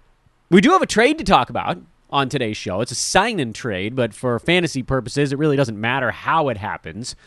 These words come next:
All that matters for us is what actually happened. We have the continuing saga of the Besbris Buckets. We got through Bucket like a weird seven, eight, nine combination on Friday's show. We are now, uh, thirty, right? Thirty players deep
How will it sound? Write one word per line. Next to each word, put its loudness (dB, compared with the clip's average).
All 2
that -2
matters -4
for -4
us 6
is -2
what 0
actually -2
happened. -4
We 4
have 4
the 4
continuing 2
saga 8
of 0
the -4
Besbris 2
Buckets. 0
We -6
got 2
through 2
Bucket 2
like 0
a 0
weird 2
seven, -2
eight, -4
nine -4
combination -2
on -6
Friday's -2
show. -2
We -2
are -2
now, -2
uh, -2
thirty, 0
right? -2
Thirty 2
players -2
deep -4